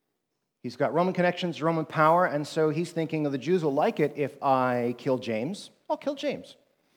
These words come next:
And the Jews will like it if I imprison Peter. I'll imprison Peter."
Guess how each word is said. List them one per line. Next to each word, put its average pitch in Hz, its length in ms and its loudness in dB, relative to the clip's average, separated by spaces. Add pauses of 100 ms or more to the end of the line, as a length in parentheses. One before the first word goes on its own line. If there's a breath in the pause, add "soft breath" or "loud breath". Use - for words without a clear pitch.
(460 soft breath)
And 139 60 -4
the 151 60 0
Jews 170 100 0
will 165 80 6
like 185 180 6
it 220 80 4
if 170 120 0
I 147 100 4
imprison 135 400 -2
Peter. 127 340 -4 (220)
I'll 262 160 0
imprison 220 400 -4
Peter." - 340 -10